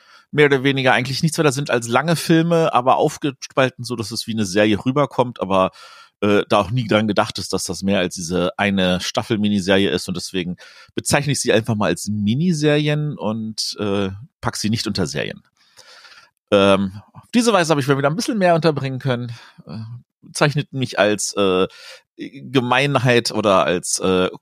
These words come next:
cool, was immer ihr möchtet. Äh, und jetzt lege ich einfach mal los, und zwar mit den Filmen. Ach so, ganz wichtig noch,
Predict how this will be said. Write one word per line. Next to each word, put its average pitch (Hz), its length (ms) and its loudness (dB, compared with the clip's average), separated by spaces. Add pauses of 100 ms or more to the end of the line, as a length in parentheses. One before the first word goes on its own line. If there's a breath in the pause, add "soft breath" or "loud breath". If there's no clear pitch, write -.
(120)
cool, 143 320 4
was - 200 -4
immer 113 160 -4
ihr 85 100 -2
möchtet. - 640 -6
Äh, 90 220 4
und 104 180 2
jetzt - 160 0
lege 127 120 4
ich 123 60 2
einfach 107 180 0
mal 90 120 2
los, 92 200 -4
und 101 100 -10
zwar 92 140 -4
mit - 100 -8
den 127 100 -6
Filmen. 156 720 0 (1000 loud breath)
Ach 127 80 -2
so, 156 120 4
ganz 151 240 0
wichtig 190 260 0
noch, 220 220 0